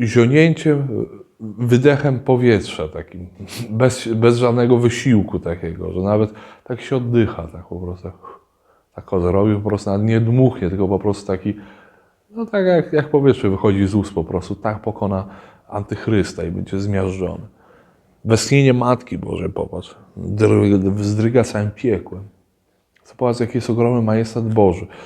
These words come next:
I dobrze też zobaczyć ten majestat w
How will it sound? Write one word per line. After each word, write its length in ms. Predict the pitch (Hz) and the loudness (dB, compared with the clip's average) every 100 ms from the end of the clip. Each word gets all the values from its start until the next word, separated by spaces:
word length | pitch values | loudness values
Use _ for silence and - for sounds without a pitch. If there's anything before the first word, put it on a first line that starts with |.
| - _ - | -20 _ -8
I 80 | |
dobrze 440 | 113 131 151 151 143 | 2 2 4 2 0
też 280 | 135 - - | 0 -6 -6
zobaczyć 600 | 113 110 110 127 135 135 | -2 0 2 2 0 -4
ten 160 | - 120 | -4 -2
majestat 480 | 110 117 127 123 110 - | 2 2 2 -2 -6 -4
w 520 | 104 104 113 123 135 | -2 0 2 2 2